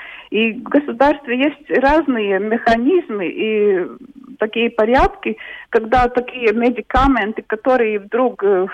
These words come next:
ф-, нет в Латвии, которые у нас регистрированы, есть процесс, когда можно привезти так называемые нерегистрированные медикаменты.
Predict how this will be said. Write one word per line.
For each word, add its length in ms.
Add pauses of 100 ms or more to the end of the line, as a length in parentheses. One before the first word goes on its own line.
ф-, 240 (260)
нет 360
в 100
Латвии, 540
которые 540
у 20
нас 240
регистрированы, 1000 (320)
есть 360 (260)
процесс, 420 (100)
когда 380
можно 280
привезти 540
так 220
называемые 840
нерегистрированные 1300
медикаменты. 720